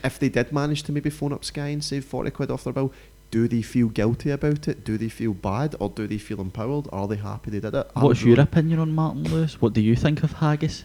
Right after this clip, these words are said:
Speaker 2: Do you like turnip? Uh, and
Speaker 1: A
Speaker 2: the
Speaker 1: lot to discuss.
Speaker 2: And also, uh, our, our preferred method of correspondence would be through Anchor. Uh, we use Anchor, and you can leave voice messages. So,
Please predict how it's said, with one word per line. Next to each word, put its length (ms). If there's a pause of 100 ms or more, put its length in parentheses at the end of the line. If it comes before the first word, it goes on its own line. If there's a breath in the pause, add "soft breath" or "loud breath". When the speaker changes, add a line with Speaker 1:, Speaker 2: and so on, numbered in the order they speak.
(140)
Speaker 2:
Do 80
you 100
like 260
turnip? 400 (640 loud breath)
Uh, 40
and 320
Speaker 1:
A 40
Speaker 2:
the 60
Speaker 1:
lot 120
to 60
discuss. 460 (160)
Speaker 2:
And 300
also, 480
uh, 540 (760)
our, 280 (340)
our 220
preferred 640
method 380
of 160
correspondence 600
would 160
be 260 (140)
through 320 (240)
Anchor. 460 (520 loud breath)
Uh, 840
we 80
use 240
Anchor, 380
and 140
you 80
can 180
leave 140
voice 360
messages. 360
So, 440